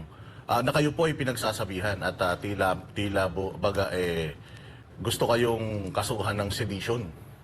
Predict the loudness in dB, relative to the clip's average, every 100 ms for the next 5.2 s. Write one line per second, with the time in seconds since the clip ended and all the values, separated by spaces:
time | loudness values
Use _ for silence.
0 | -20 -20 -20 -20 -18 -18 -16 -16 -14 -16
1 | 0 2 4 2 2 2 2 2 2 0
2 | 0 2 2 2 -2 -4 -8 -14 -20 -20
3 | -14 -6 0 2 2 2 2 2 2 0
4 | 0 0 2 2 4 0 0 0 -2 -2
5 | -2